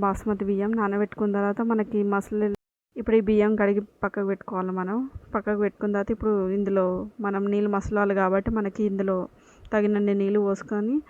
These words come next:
దాల్చిన చెక్క, లవంగం, పట్టా ఇవన్నీ వేసుకోవాలి, మసాలాలు అన్నీ వేసేసుకోవాలి. కొంచెం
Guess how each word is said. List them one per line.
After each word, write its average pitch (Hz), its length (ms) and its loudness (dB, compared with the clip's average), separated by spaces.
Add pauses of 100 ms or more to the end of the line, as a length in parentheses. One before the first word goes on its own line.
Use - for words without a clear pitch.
(440)
దాల్చిన 202 300 0 (100)
చెక్క, 202 160 -6 (160)
లవంగం, 196 420 -2 (140)
పట్టా 196 240 -6 (100)
ఇవన్నీ 190 320 -4
వేసుకోవాలి, 190 600 -6 (500)
మసాలాలు 214 520 0
అన్నీ 208 180 0
వేసేసుకోవాలి. 196 680 -8 (640)
కొంచెం 208 200 -4